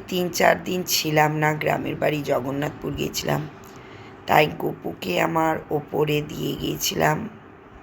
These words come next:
তারপরে আজ সকালেই ও-, ওপর থেকে নিয়ে এসে গোপুকে আমি পুজো করে নিয়েছি। দু তিন দিন পর আমার গোপুকে পুজো করতে পেরে মনে খুব শান্তি লাগছে।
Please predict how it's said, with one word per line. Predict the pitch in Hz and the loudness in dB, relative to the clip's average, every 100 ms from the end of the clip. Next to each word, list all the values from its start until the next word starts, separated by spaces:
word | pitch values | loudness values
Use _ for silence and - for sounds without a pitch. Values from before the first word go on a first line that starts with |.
| - - - - - - - - - - - - - | -20 -20 -20 -20 -18 -18 -18 -20 -20 -20 -20 -20 -6
তারপরে | - 123 147 - 151 151 151 151 - - - - - | 4 6 6 2 0 0 -2 -4 -10 -20 -20 -12 -4
আজ | 147 | -2
সকালেই | - - 147 - - 170 170 175 180 | 0 2 2 0 0 0 2 0 0
ও-, | 170 - - - - | -2 -4 -14 -20 -10
ওপর | 151 - 147 - | -8 -4 -6 -6
থেকে | - - 156 | -10 -6 -4
নিয়ে | 151 147 143 143 | -2 -2 0 -2
এসে | 143 - - 151 - - - - - - | -2 -4 -2 -2 -2 -8 -18 -18 -20 -12
গোপুকে | - 156 151 151 147 175 151 | -4 -2 -2 -4 -6 0 2
আমি | 147 147 143 - | 4 2 -2 -4
পুজো | - 147 147 | -6 -4 -4
করে | - 147 147 | 0 0 2
নিয়েছি। | 147 147 143 - 151 156 - - - - - | 0 -2 -2 -4 -4 -8 -12 -18 -18 -12 -6
দু | 170 - | -4 0
তিন | 185 185 | 2 2
দিন | 185 185 180 | 2 0 2
পর | 156 160 - | 6 6 6
আমার | 160 160 | 2 0
গোপুকে | 156 151 147 - - 156 - | 0 -2 -4 -10 -8 -8 -6
পুজো | - - - - | -10 -8 -8 -6
করতে | - - - - | -6 -6 -10 -6
পেরে | - - - - - - - - - | -4 -2 -2 -6 -16 -18 -18 -16 -2
মনে | 151 156 175 - | 2 2 2 -4
খুব | - 294 | -4 -4
শান্তি | - - 165 147 147 - - | 0 0 2 2 0 -2 -2
লাগছে। | 123 127 - - | 0 -2 -6 -8